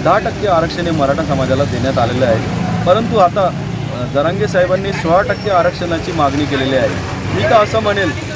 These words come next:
की सोळा टक्के काय, अ, जरांगे साहेब, आपण, अ, वीस टक्के आरक्षण मराठा समाजासाठी घ्या,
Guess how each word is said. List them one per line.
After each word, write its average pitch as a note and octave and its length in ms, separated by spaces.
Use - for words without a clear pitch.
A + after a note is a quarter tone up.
की G3 80
सोळा G3+ 260
टक्के G#3+ 320
काय, F#3 240
अ, C#3 140
जरांगे E3+ 360
साहेब, F3 260
आपण, F3 300
अ, D#3+ 180
वीस - 300
टक्के G#3 220
आरक्षण F#3 460
मराठा E3 260
समाजासाठी D3+ 560
घ्या, C#3+ 180